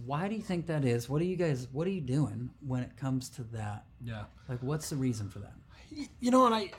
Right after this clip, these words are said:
Speaker 2: <sighs> I, this message, of course, just with the amount of stuff that's stirring, I could have taken one point and probably unpacked a whole service on it.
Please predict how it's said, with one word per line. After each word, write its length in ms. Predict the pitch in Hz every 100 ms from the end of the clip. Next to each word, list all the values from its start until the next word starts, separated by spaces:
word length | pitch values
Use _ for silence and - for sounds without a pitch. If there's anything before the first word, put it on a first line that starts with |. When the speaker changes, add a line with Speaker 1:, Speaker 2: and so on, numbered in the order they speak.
| - - - - -
Speaker 2:
<sighs> 500 | - - - - -
I, 140 | 147 78 - - - - -
this 280 | 190 196 196
message, 340 | 185 160 151 143
of 120 | 120
course, 320 | - 147 131
just 260 | - 147 -
with 120 | 143
the 80 | 143
amount 400 | 135 135 135 139
of 100 | 123
stuff 340 | 110 - 131 -
that's 180 | 131 -
stirring, 520 | - 127 123 117 120 - -
I 60 | 139
could 140 | 127 143
have 80 |
taken 300 | 127 139 123
one 200 | 127 127
point 320 | 110 131 123 120
and 120 | 113
probably 280 | 123 113 117
unpacked 400 | 113 113 117 120
a 40 |
whole 180 | 110 113
service 360 | - 110 113 107
on 120 |
it. 80 | 104